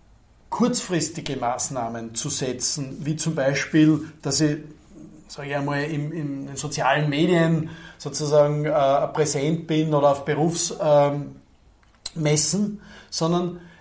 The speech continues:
es wird auch, äh, sehr viele strategische Maßnahmen brauchen, äh, die sehr tief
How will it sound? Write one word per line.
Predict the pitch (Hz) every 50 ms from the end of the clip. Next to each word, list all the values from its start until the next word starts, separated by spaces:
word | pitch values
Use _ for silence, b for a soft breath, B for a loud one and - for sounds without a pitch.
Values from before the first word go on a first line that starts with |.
| B B
es | 175 156 - 147
wird | 165 196 208 202
auch, | 196 170 170 175 175 - - - - - - - -
äh, | 175 160 160 165 165 170 170 165 165
sehr | 160 - 165 156 156
viele | 170 175 170
strategische | - - - 165 - 156 143 139 147 151 151 - 143
Maßnahmen | 123 104 98 117 - - 135 123 123 123 131 135 147 151 - -
brauchen, | - 113 113 110 110 123 120 - - 160 190 214 - - - b b b b b b b b b b b _
äh, | - 156 147 147 147 147 147 151 151 151 - -
die | 156 165 175 180 185 175 -
sehr | - - - 190 170 160 - - -
tief | 175 185 202 214 233 247 240 - - - - -